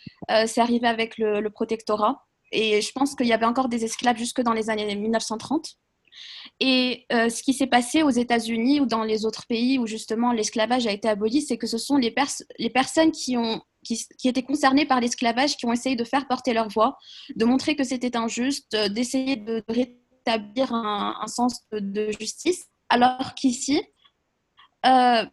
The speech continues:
personne qui a parlé. Euh, bien sûr, ce ne sont pas les personnes qui, euh, les, enfin les, les vendeurs d'esclaves ou les personnes qui possédaient des esclaves qui vont parler et dire que c'était injuste. C'était les,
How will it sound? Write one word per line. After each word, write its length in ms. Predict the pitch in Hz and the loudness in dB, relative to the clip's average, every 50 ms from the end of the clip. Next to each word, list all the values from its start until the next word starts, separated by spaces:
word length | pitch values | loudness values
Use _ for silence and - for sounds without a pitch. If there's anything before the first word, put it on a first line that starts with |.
| _ - | _ 2
personne 380 | 277 285 277 - 320 330 339 | 2 2 2 4 4 4 4
qui 120 | 330 - 262 | 4 4 2
a 80 | 254 | 2
parlé. 520 | 247 247 240 240 233 226 226 240 311 302 - _ _ _ _ _ _ _ - - - | 4 4 4 4 4 2 0 0 -2 -4 -8 _ _ _ _ _ _ _ -14 -6 0
Euh, 140 | - 233 226 240 - - - | 2 2 2 2 -2 -6 -4
bien 200 | 247 233 254 262 | 0 2 4 4
sûr, 180 | - - 339 | 4 2 0
ce 100 | - - 277 | 2 2 2
ne 40 | 247 | 2
sont 160 | 254 247 240 | 2 2 2
pas 160 | 240 269 285 | 4 6 6
les 180 | 277 254 247 233 | 6 6 2 2
personnes 460 | 240 - 247 254 - 277 269 277 277 | 2 2 0 2 4 4 4 4 4
qui, 480 | 277 - - 247 240 226 226 214 208 | 4 0 -6 -4 -4 -4 -4 -4 -2
euh, 220 | 208 202 - - 208 | -2 0 0 0 0
les, 180 | 214 208 196 | 0 0 0
enfin 320 | - - 240 - - 240 226 | 0 0 -2 0 0 0 2
les, 600 | 220 220 202 196 185 185 180 175 180 - - - 208 | 2 0 0 0 0 0 0 0 -2 -4 -4 -4 -4
les 140 | 214 214 214 | -4 -4 -2
vendeurs 460 | 202 220 233 233 220 226 226 233 226 | 0 0 0 2 2 2 2 2 2
d'esclaves 560 | 220 226 220 - - - 233 220 226 220 208 | 0 -2 -2 -2 -4 -2 0 2 2 0 0
ou 40 | 208 | -2
les 120 | 202 196 | -4 -2
personnes 300 | 196 214 220 - 247 240 | -2 -2 -2 0 0 0
qui 100 | 240 247 | 0 0
possédaient 320 | 208 214 226 220 233 220 226 | 0 -2 -2 -2 -2 -2 0
des 180 | 208 220 208 | 0 0 0
esclaves 300 | 214 208 - 247 240 262 | -2 -4 0 0 0 0
qui 100 | 254 - | 0 -2
vont 140 | 214 214 214 | -6 -4 -2
parler 300 | 208 214 214 226 240 240 | 0 0 0 2 2 0
et 20 | 220 | 0
dire 120 | 208 220 | -2 -4
que 60 | 214 - | -4 -4
c'était 200 | 220 208 - 208 | -8 -4 -2 -2
injuste. 380 | 202 202 202 269 302 294 - | -2 -2 0 0 -2 -2 0
C'était 200 | - 208 208 226 | -4 -2 0 0
les, 240 | 214 185 185 180 - | 0 0 0 -2 -4